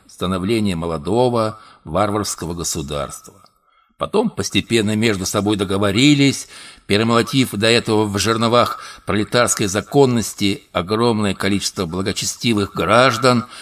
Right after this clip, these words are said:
прихожан, превратив тысячи по-настоящему верующих истинных священников в прах. И сейчас,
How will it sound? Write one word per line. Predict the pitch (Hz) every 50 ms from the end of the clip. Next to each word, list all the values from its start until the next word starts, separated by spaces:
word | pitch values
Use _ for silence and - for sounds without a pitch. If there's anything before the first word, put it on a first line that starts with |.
| - -
прихожан, | - 85 - - - 87 87 85 - 98 113 120 127 131 127 117 - - - - _ _ -
превратив | - 87 95 95 90 110 107 98 - - 117 117 - - _ _ _
тысячи | - 107 117 113 - - 95 - - 101 87
по-настоящему | - 90 92 - - - 98 90 95 104 104 101 - - - 98 92 90
верующих | 85 76 71 90 110 120 107 101 98 90 82 - - - 90 80 - - _ _ _ _
истинных | - 98 98 - - - 95 87 90 92 -
священников | - - - 87 82 - - - 98 101 113 101 92 87 85 82 - - 92 80 -
в | - - - _ _ _ _
прах. | - - - 71 65 62 57 - - - - - - _ _ _ _ _ _ _ _ _ _ _ _ _ _ _ _
И | - 131
сейчас, | - - - - - - 76 65 - - -